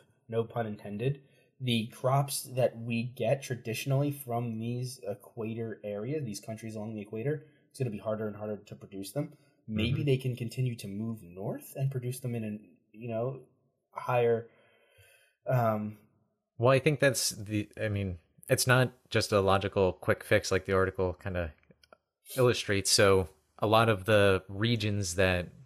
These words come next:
Speaker 2: chocolate can be grown, cacao can be grown, are actually protected and are natural reserves in those countries.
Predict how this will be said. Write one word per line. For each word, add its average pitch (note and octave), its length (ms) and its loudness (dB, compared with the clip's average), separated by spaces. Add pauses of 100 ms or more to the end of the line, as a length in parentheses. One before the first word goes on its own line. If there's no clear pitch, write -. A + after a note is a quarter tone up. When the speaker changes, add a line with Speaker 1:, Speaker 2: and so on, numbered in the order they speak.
(1040)
Speaker 2:
chocolate G2 460 -2
can G2+ 260 -4
be F#2 160 -4
grown, F2+ 440 -4
cacao F#2 360 -6
can F#2+ 240 -6
be F#2 80 -6
grown, F#2+ 540 -4
are G2+ 100 2
actually F2+ 320 -4
protected F#2 880 -4 (760)
and F#2 580 2 (320)
are F#2 380 4
natural G2 520 0
reserves F2+ 680 -2
in G2 220 -8
those F2+ 280 -6
countries. - 640 -10